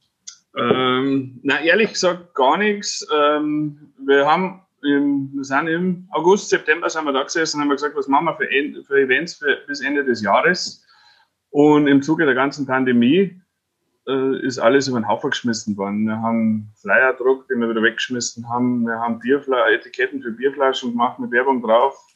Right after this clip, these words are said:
äh, die wir jetzt so verschenkt haben. Ist, solange ich nicht weiß, was passiert, machen wir jetzt erst einmal nichts. Natürlich sind große Feste geplant, wie Volksfest und so weiter, aber da muss man erst einmal schauen, was passiert.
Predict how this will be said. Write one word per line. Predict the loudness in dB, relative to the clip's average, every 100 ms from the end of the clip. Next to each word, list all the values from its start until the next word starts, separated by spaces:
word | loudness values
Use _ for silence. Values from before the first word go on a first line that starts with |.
| _
äh, | -8
die | -4 -2
wir | -2
jetzt | -2
so | -6 -10 -6
verschenkt | -6 -4 -6 -4
haben. | -4 -4 -8 -20 -20 -20 -20 2
Ist, | 4 4 -4 -16 -20 -20 -6
solange | 2 4 6
ich | 4 4
nicht | 2
weiß, | 2 0
was | -6 -6
passiert, | -8 -6 -6 -4
machen | -4 -6
wir | -8
jetzt | -12
erst | -18 -16
einmal | -14 -14
nichts. | -14 -16 -18 -8
Natürlich | 0 2 2
sind | 2 -2
große | 2 0 0
Feste | 0 -2 -2 -6
geplant, | -2 0 0 0
wie | -2
Volksfest | -2 -6 -6 -2 -2 -2
und | -6
so | -2
weiter, | 2 2 2 -2 -4 _ _
aber | -8 -2
da | 0
muss | 0 -4
man | -10
erst | -10 -10
einmal | -12 -10
schauen, | -10 -12 -14 _ _ _ _ _
was | -8 -8
passiert. | -12 -12 -14